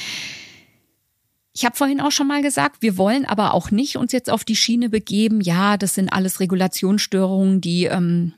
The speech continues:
ganz lapidar sind und die sich von alleine regulieren.“ Ja, die meisten tun das und, ähm, es, es ist eigentlich in den seltensten Fällen, dass wirklich eine auffällige Diagnose, eine körperliche Diagnose dahinter liegt.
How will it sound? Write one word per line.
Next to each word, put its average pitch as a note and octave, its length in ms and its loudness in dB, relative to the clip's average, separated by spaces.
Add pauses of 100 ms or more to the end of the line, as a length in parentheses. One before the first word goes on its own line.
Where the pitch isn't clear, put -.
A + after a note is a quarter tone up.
(120)
ganz F#3 300 0
lapidar F3+ 600 2
sind F#3+ 200 2
und E3+ 160 -2
die F3 200 -2
sich F3 180 -4
von F#3 180 2
alleine E3+ 480 2
regulieren.“ F3 600 2
Ja, G3+ 380 2
die G3 160 -2
meisten F3+ 560 2
tun A#3 320 0
das C#4+ 320 -2
und, - 260 -2 (560)
ähm, F#3+ 300 2
es, - 220 -4 (520)
es - 160 0
ist B3 280 0
eigentlich A#3 320 2
in G#3 60 2
den G#3 120 2
seltensten F#3 560 0
Fällen, F3 360 2
dass E3+ 200 -2
wirklich F#3 360 0
eine - 180 -2
auffällige F#3 540 0
Diagnose, F#3 680 0
eine E3+ 140 0
körperliche F#3 560 0
Diagnose F3+ 500 -2
dahinter G#3+ 320 0
liegt. E3 240 -6